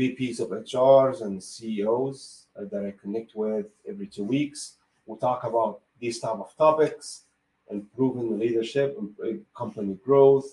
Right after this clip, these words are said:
attrition, motivation, and they're all medically and scientifically proven. So reach me in,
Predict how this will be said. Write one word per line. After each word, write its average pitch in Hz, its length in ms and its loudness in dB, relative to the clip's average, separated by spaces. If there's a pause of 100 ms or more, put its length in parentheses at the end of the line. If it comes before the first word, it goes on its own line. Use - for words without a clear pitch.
attrition, 131 640 -4
motivation, 127 840 -4 (440)
and 131 220 2
they're 117 220 0
all 139 120 6
medically 117 680 0 (180)
and 101 120 -14 (120)
scientifically 101 600 -16 (100)
proven. 101 320 -8
So 104 420 -2 (380)
reach 131 320 -2
me 117 320 -2
in, 107 80 -10